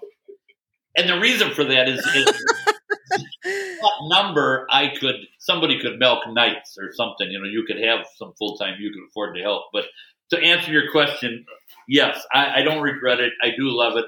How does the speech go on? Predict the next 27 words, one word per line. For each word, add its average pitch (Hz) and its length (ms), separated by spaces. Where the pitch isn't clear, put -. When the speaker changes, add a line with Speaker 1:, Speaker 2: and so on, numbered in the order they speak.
Speaker 1:
I, 123 180
I 113 40
can't 151 260
say 147 120
I 127 120
love 127 240
it - 40
as - 140
much 117 220
as - 80
I 104 120
did 113 160
twelve 117 240
years 127 180
<laughs> - 0
ago, - 460
but 123 180
I 131 160
wouldn't 127 240
go 113 180
back 104 280
and 104 280
I 104 80
wouldn't 98 260
change 90 320
anything. 85 360
Um, 78 180